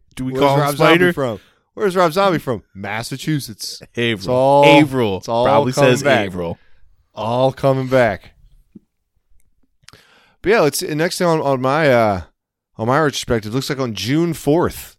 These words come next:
Speaker 2: John Fitzgerald Kennedy met with Khrushchev and got absolutely bodied by him like a little bitch, apparently, says
Speaker 1: Wow.
Speaker 2: here. So,
Speaker 1: And,
Speaker 2: uh,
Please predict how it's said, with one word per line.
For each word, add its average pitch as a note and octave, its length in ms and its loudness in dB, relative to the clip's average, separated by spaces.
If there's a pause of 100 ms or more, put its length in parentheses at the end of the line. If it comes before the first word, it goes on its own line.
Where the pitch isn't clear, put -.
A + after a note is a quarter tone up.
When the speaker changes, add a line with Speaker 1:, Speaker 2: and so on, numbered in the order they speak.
(360)
Speaker 2:
John C3 480 0
Fitzgerald C#3 680 -2
Kennedy G#2+ 560 -4 (560)
met G#2+ 320 -4
with A2+ 380 -2
Khrushchev E2 800 -2
and G#2 160 -8
got G#2+ 260 -2
absolutely B2 720 -2
bodied A#2 640 -2
by F#2 240 0
him F#2+ 400 -6
like G2+ 200 -6
a A2 60 -2
little C3 200 0
bitch, - 560 -2 (260)
apparently, D2+ 520 -8 (240)
says - 180 -4
Speaker 1:
Wow. B2 200 2
Speaker 2:
here. D2 140 -6 (760)
So, - 280 -2
Speaker 1:
And, - 100 4
Speaker 2:
uh, E2+ 240 2